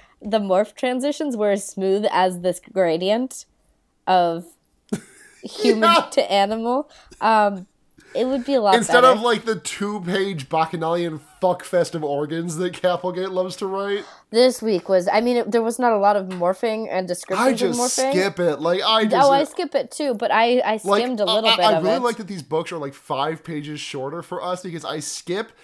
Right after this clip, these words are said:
Speaker 2: the part where they recap the events of the first book, and I skip the parts where they talk about morphs, and that's, like, five pages just gone.
Speaker 1: Yeah. Um, yeah, no, I skip 'em too, but, uh,
Speaker 2: Oh,
Speaker 1: I s-
Speaker 2: also, um, a, a, another recurring theme in this book, uh, Capelgate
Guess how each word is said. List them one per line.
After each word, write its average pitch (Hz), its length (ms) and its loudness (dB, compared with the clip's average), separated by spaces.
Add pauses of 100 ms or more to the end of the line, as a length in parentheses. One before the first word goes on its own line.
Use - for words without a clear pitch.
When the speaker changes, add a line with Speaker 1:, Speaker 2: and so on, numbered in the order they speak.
(160)
Speaker 2:
the 165 100 -8
part 175 240 -2
where 190 80 -4
they 170 140 -6
recap 156 520 -8
the 151 100 -8
events 143 280 -8
of 151 80 -14
the 127 100 -8
first 156 380 -8
book, 214 220 -6 (460)
and 156 200 -2 (100)
I 151 140 -4
skip - 720 -10
the 156 140 -6
parts 151 420 -8
where 151 100 -6
they 143 140 -12
talk 143 220 -8
about 139 200 -8
morphs, 131 180 -12
and 151 80 -6
that's, 175 120 -2
like, 196 120 -6
five 175 320 -2
pages 135 320 -10
just 127 220 -12
gone. 123 340 -10
Speaker 1:
Yeah. 247 380 2 (440)
Um, 196 480 2 (1000)
yeah, 214 220 2
no, 202 120 -2
I 214 100 2
skip - 280 -4
'em 220 140 -8
too, 208 240 -6
but, 180 220 0
uh, 165 180 2 (420)
Speaker 2:
Oh, 180 60 4
Speaker 1:
I - 20 8
s- - 80 4
Speaker 2:
also, 175 400 -2
um, 156 420 -8
a, 185 60 -4
a, 185 320 -2
another 196 260 -4
recurring 175 520 -6
theme 156 380 -8
in 143 140 -10
this 151 160 -10
book, 160 480 -6
uh, 123 300 -4
Capelgate 151 680 -8